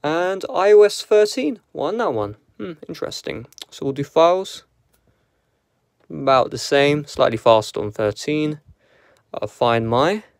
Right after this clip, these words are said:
Um, I would say I O S twelve, but only because the I O S twelve version has a lot less, you know, stuff to load. Let's do podcasts. I O S twelve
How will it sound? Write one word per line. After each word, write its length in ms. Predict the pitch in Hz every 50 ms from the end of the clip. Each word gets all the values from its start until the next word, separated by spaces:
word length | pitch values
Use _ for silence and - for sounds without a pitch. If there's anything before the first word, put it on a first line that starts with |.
| _ - _ _ _ _ _ _ _ _ _ _ _ _ _ _ _ _
Um, 720 | - 151 151 156 165 170 175 180 175 180 180 175 175 254 - _ _
I 200 | - 165 175 196
would 160 | 208 214 208
say 580 | - - - - 185 185 185 185 190 190 185 165 - _ _ _ _
I 160 | 156 160 165
O 120 | 165 160
S 140 | 156 151 -
twelve, 400 | - - 170 165 175 185 180 151
but 120 | - 147 139
only 220 | 143 156 160 160
because 400 | 139 135 135 - - 143 131 120
the 100 | 123 127
I 160 | 127 131 131
O 60 | 127
S 160 | 120 117 - -
twelve 260 | - - 131 127 117
version 500 | 123 131 127 123 117 - 123 117 113 110 _ _ _ _ _ _ _ _ _ _
has 200 | 120 110 110 107
a 80 | 110 110
lot 220 | 113 120 113 -
less, 520 | - 107 104 101 - - - - - - _ _ _
you 60 | - -
know, 80 | 104
stuff 320 | - - - - 107 - _
to 100 | - -
load. 440 | 113 131 156 170 180 180 180 - - _ _ _ _ _ _ _ _ _
Let's 120 | - -
do 80 | - -
podcasts. 1000 | _ - - 151 143 _ - 170 160 160 160 - - - _ - - - - _ _ _ _ _ _ _ _ _ _ _ _ _ _ _ _ _ _ _ _ - - - _ -
I 160 | - 120 117 117
O 100 | 113 107
S 160 | 107 - -
twelve 500 | - - 160 151 156 160 160 156 151